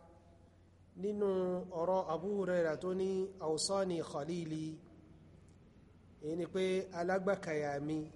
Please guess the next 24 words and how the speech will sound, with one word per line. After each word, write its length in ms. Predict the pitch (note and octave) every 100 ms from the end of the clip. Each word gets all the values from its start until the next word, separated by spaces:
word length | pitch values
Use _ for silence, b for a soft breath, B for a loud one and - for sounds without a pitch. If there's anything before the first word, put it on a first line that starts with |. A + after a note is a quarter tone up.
| - - E3+
ó 60 |
ṣe 180 | E3+ E3+ D#3
àsọtẹ́lẹ̀ 600 | C#3 - D#3 F3+ F3+ D#3
fún 180 | C3+ C#3+
mi. 140 | C3+ C3 - - - - - - - - - - - - D#3+
Láàrin 420 | F#3+ A3+ G3 F#3
ọ̀rọ̀ 280 | F3+ E3 D#3
yìí, 240 | D#3 F#3+ G#3+ - - -
pẹ̀lú 200 | E3 E3+
ọ̀rọ̀ 200 | E3+ E3+ E3
Ànábì 220 | G3+ G3+
sallallahu 580 | - F#3 E3+ F3+ F3+ E3+
alaihi 240 | D#3 D#3+
wasallam 500 | D#3 C#3+ F#3+ F#3+ E3+
tó 100 | D#3+ E3+
sọ 160 | D#3+
pé, 240 | E3 F#3 F3+
"لو 240 | E3 D#3 -
كنت 280 | A3 G#3+ F#3+
متخذا 840 | E3+ D3+ - G#3 - F#3+ F#3 A3+
من 340 | A3+ A3+ A3 A3
أهل 520 | A#3 A3+ A3+ A3+ G#3
الأرض 480 | F#3 E3+ F3+ F#3+ F3
خليلا، 720 | - E3 D#3+ E3+ D#3 D3 D3